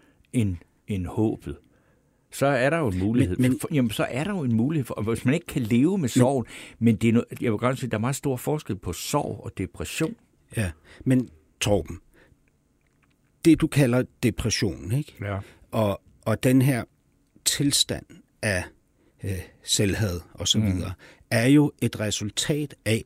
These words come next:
Speaker 2: at du hele tiden tillader dig selv at hoppe ind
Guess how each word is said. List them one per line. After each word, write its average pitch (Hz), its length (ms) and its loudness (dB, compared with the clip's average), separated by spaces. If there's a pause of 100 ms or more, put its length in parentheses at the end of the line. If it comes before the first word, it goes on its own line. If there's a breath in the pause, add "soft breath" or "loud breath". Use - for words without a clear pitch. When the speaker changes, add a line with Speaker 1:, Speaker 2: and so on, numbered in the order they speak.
(100)
Speaker 2:
at - 200 -10
du 113 160 0
hele 143 440 0
tiden - 520 -4 (320 soft breath)
tillader 143 500 2
dig 98 140 -4
selv - 320 -4 (100)
at 113 140 -4
hoppe 107 360 -4 (200)
ind 147 200 8